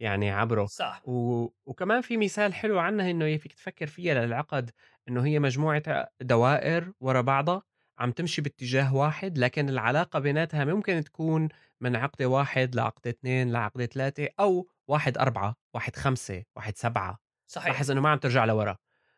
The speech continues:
Speaker 1: أو ممكن اثنين، اثنين ثلاثة، اثنين سبعة،
Speaker 2: هي الف-،
Speaker 1: اثنين عشرة.
Speaker 2: هي الفكرة بس إنه لازم يكون أي س-، آه، أي ال-، يعني الفكرة الأساسية هي إنه يكون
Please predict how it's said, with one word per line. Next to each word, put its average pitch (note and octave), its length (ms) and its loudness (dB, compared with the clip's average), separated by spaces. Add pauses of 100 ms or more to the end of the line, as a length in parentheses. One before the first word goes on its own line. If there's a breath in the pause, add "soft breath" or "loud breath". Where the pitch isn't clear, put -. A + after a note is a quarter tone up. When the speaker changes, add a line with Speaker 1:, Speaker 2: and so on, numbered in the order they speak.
(240)
Speaker 1:
أو B2 60 0
ممكن E3+ 260 2
اثنين، E3 540 2 (840)
اثنين F3+ 240 0
ثلاثة، C3+ 380 2
اثنين D3 280 0
سبعة، A#2+ 580 0
Speaker 2:
هي F#3 180 -6
الف-، E3 60 0
Speaker 1:
اثنين C#3+ 140 2
عشرة. B2 560 -2
Speaker 2:
هي G#3 140 -6
الفكرة A3 340 -6
بس A3 200 -8
إنه F#3+ 200 -8
لازم F#3 340 -4
يكون D#3+ 640 -8 (240)
أي D3 200 -10
س-، - 160 -18
آه، C#3 420 -6
أي D3 260 -10
ال-، C3+ 180 -14
يعني C#3 200 -14
الفكرة F#3 240 -8
الأساسية D3+ 540 -8
هي C3 160 -8
إنه B2+ 160 -10
يكون B2+ 400 -16